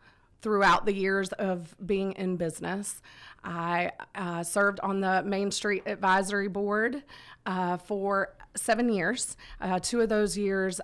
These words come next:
I served as vice president. Uh, and I just learned at that point how much I enjoyed service, um, and volunteer work. And it, it, it got me. And so,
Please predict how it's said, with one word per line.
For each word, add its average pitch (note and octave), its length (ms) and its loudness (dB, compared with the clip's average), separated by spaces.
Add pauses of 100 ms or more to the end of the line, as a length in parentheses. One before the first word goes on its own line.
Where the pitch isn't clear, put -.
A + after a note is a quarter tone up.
I F3+ 160 0
served F3+ 340 -4
as E3+ 140 -6
vice F#3+ 300 2
president. E3+ 720 -4 (360)
Uh, F3 280 -4
and G3+ 140 0
I A3+ 100 4
just C#4 240 -4
learned C#4 480 2
at B3+ 160 -4
that B3+ 240 2
point B3 280 -2
how A3 120 -2
much A3+ 240 -2
I G#3 140 0
enjoyed G3+ 720 -2 (1120)
service, - 720 -2 (400)
um, D#3+ 300 -6
and F3+ 160 -4
volunteer F#3 580 0
work. - 480 -4 (120)
And F3 520 -4 (140)
it, G2+ 320 -10
it, F#3 240 -8 (220)
it F#3+ 140 -10
got A3 240 2
me. G#3+ 180 2
And G3 200 2
so, F#3+ 480 4